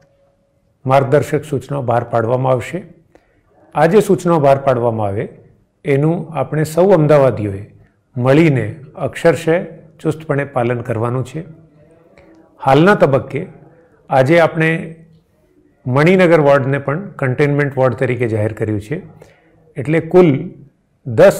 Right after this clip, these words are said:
જેટલા વોર્ડ, જેમાં મધ્ય ઝોનના જમાલપુર, ખાડિયા, દરિયાપુર, શાહપુર અને અસારવા પાંચ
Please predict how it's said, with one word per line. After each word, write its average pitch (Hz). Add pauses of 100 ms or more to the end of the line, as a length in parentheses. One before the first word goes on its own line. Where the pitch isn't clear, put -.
જેટલા 165
વોર્ડ, 123 (1160)
જેમાં 139
મધ્ય 151
ઝોનના 160 (200)
જમાલપુર, 139 (680)
ખાડિયા, 135 (480)
દરિયાપુર, 139 (420)
શાહપુર 135 (640)
અને 123
અસારવા 117 (200)
પાંચ 143